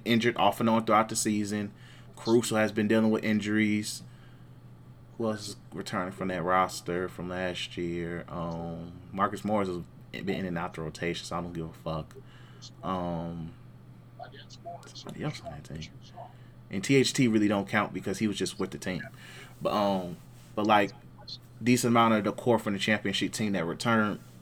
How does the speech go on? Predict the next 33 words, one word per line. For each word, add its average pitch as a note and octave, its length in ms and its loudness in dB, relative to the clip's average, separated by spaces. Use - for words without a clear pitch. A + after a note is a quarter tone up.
haven't A2+ 260 2
really C3+ 180 2
been C3+ 140 2
healthy. C3 360 0
So F#2+ 520 2
you A#2+ 140 -2
can G2 160 -2
run A2 200 4
with A2 120 2
that A2 180 4
narrative G#2+ 520 2
and F#2+ 100 -4
be G2 80 -2
like, F2+ 220 0
"So - 100 -8
whatever, G2+ 340 2
it F2 140 0
is F#2 200 0
what F2 140 -2
it E2 100 -2
is." G#2 460 0
Come G2 200 0
back, G2+ 240 4
get E2 140 -4
healthy, G#2+ 340 0
retool, A2+ 680 4
move, F#2+ 200 0
and F2+ 220 -2
figure G2+ 260 2
out G2 160 4
from F#2+ 140 -2
there. A2 360 4
But G#2 400 4